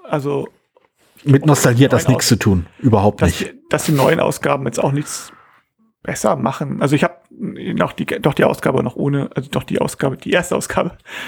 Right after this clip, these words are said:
Speaker 2: Mhm.
Speaker 1: ähm,
Speaker 2: <laughs>
Speaker 1: also ohne Aufkleber tatsächlich.
Speaker 2: Ja, das ist ja nicht
Speaker 1: Kann
Speaker 2: aufgeklebt, das ist ja aufgedruckt hier.
Speaker 1: Also ja, noch ohne Druck, ne? Also die,
Speaker 2: Mhm.
Speaker 1: die bevor das mit der, was ich mir nicht auf die Fahnen schreiben kann, weil meine Eltern das ja gekauft haben. <laughs> Also ich kann jetzt nicht sagen, oh, war, das war, war ich aber clever damals. Ho, ho, ho.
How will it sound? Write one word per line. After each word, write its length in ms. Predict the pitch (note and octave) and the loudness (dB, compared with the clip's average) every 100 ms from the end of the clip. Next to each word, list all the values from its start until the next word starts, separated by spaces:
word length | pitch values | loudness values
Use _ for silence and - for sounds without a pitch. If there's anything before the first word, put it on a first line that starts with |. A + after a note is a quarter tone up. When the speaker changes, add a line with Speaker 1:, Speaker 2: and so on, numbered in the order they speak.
| - - | -16 0
Speaker 2:
Mhm. 200 | F#3+ F#3 B3 | 4 4 4
Speaker 1:
ähm, 340 | - C3 C3 C3 - - | 4 2 2 0 -2 -4
Speaker 2:
<laughs> 360 | - - B2+ | -4 0 0
Speaker 1:
also 160 | D3 C3 | 0 -2
ohne 220 | - E3+ | 0 2
Aufkleber 320 | C#3 - E3 E3+ | 0 0 -2 0
tatsächlich. 360 | - D#3 F3+ - _ _ - - - | 0 0 -2 -6 _ _ -20 -14 2
Speaker 2:
Ja, 80 | C#3+ | 4
das 40 | |
ist 80 | F#3+ | 6
ja 60 | |
nicht 60 | A3 | 4
Speaker 1:
Kann 60 | G3+ | 2
Speaker 2:
aufgeklebt, 460 | - C#3+ A2+ G2+ | 2 2 2 2
das 100 | D#3 | 2
ist 40 | F#3 | 2
ja 80 | - | 2
aufgedruckt 500 | - D3+ A#2 - - | 2 2 2 -2 -6
hier. 160 | - - _ _ F3 | -10 -10 _ _ -4
Speaker 1:
Also 160 | F3 | -2
ja, 200 | F3 F3 | 2 2
noch 180 | E3 - | 2 0
ohne 200 | E3+ D3+ | -4 -4
Druck, 240 | - C3 | -4 -2
ne? 180 | F#3 B3 | 0 0
Also 160 | C#3 C3 | 0 -2
die, 120 | B2+ | 4
Speaker 2:
Mhm. 160 | C3 A#2+ | 6 6
Speaker 1:
die 120 | B2+ | 2
bevor 420 | - C3+ - D3 | -4 -6 2 2
das 180 | C3 - | 2 -4
mit 140 | C#3 | -2
der, 140 | C#3 C3+ - - | -2 -2 -8 -2
was 160 | F#3 | 0
ich 120 | G3+ E3+ | 0 -4
mir 320 | A3 F#3 G#3 | -6 0 2
nicht 200 | G#3 G3 | 2 0
auf 100 | - | -2
die 80 | E3+ | 0
Fahnen 260 | E3+ F3+ | 0 0
schreiben 220 | - D3+ | 0 -2
kann, 120 | D3 C#3 | 0 -2
weil 120 | C3 | -2
meine 140 | C3+ | 0
Eltern 200 | - F#3 | 0 0
das 120 | B2+ - | 0 -2
ja 80 | |
gekauft 400 | A3+ - F#3 - | -4 -2 -2 0
haben. 120 | F#3+ - | -2 -4
<laughs> 80 | - | -6
Also 160 | A3+ B3 | -6 -2
ich 60 | - | 2
kann 100 | F#3+ | 2
jetzt 120 | E3+ | 2
nicht 120 | D#3+ | 0
sagen, 200 | - - A#3 A#3 | 0 0 0 -2
oh, 400 | - A3+ B3 G3 | 2 4 6 6
war, 120 | D#3+ D#3 | 2 0
das 140 | D#3 | 0
war, 180 | D3+ D3 | 0 0
war 80 | C#3+ | -2
ich 100 | D#3+ | -4
aber 140 | D3+ | -6
clever 380 | - F3+ F#3 E3 | -6 0 0 0
damals. 440 | - D3+ D#3+ G3 F#3 | -2 -2 -4 -6 -8
Ho, 120 | E3 | -6
ho, 120 | D#3+ | -4
ho. 220 | E3 D3 | -4 -4